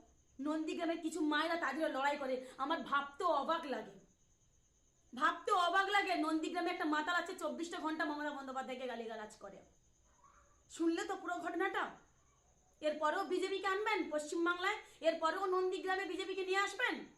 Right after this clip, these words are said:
এরকম একটা ঘটনাকে তীব্র ধিক্কার এবং নিন্দা জানাই। একটা চার বছরের মেয়েকেও ছাড়েন না এই হিংস্র পশুগুলো। আমি সকল আমার নন্দীগ্রামের মায়েদেরকে বলবো,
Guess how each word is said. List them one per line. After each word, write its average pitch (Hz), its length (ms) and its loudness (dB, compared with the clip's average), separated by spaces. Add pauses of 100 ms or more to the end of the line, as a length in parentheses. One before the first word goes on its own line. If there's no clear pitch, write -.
(1900)
এরকম 302 320 -4
একটা 302 180 -4
ঘটনাকে 285 460 -8
তীব্র 285 260 -8 (160)
ধিক্কার 294 320 -6
এবং 277 180 -4
নিন্দা 269 380 -2
জানাই। 233 300 -6 (1300)
একটা 359 180 -8 (100)
চার 294 240 -2
বছরের 370 400 -4
মেয়েকেও 311 460 0
ছাড়েন 440 220 2
না 466 260 2 (220)
এই 339 140 0
হিংস্র 349 440 -2
পশুগুলো। 427 540 0 (4000)
আমি 277 180 -2
সকল 302 340 -2
আমার 359 260 2
নন্দীগ্রামের 339 520 0
মায়েদেরকে 320 640 0
বলবো, 349 480 0